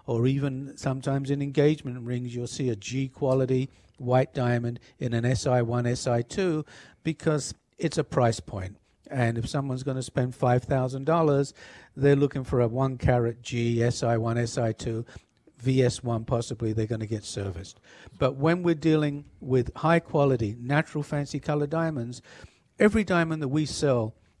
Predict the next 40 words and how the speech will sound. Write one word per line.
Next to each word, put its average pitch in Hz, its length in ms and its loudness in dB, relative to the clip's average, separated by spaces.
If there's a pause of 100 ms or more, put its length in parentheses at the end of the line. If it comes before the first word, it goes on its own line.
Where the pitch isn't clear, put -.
if 220 220 4
you're 208 120 0
not 175 180 -2
putting 160 240 0
it 143 100 0
into 139 240 -4
a 123 40 -4
piece 143 280 -4
of 131 80 -8
jewelry, 135 380 0
somewhere 196 400 0
down 151 260 0
the 139 80 -2
road, 120 240 2
whether 139 320 2
it's - 200 -4
in 127 160 -6 (220)
ten 165 260 0
years, 160 220 0
fifteen 160 480 -4
years 147 240 -2
down 143 260 0
the 143 80 -4
road, 131 300 2 (220)
someone 220 360 -4
is 151 80 -4
gonna 147 200 -4
bring 143 280 0
that 131 200 2
back 123 240 2
and 127 80 -6
wanna 120 180 -6
turn 123 280 -2
it 113 100 -4
into 113 220 -8
cash - 460 -6 (400)
for - 120 -6
some 110 220 -4
other 107 240 -2
investment. 104 520 -8